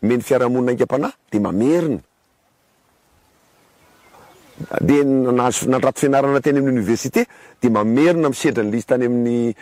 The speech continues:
setrin'ny, ah, fanaovana, ah, f-, fitondrana ny tenin'ny olona.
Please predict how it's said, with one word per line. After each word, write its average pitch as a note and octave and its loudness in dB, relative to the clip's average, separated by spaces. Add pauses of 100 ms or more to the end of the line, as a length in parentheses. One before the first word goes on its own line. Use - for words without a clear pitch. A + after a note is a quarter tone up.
(120)
setrin'ny, A2+ -2 (300)
ah, - -2
fanaovana, G2 -2 (260)
ah, - -10
f-, - -6 (100)
fitondrana F3+ 0
ny F3 -2
tenin'ny F3+ 0 (680)
olona. B2+ -2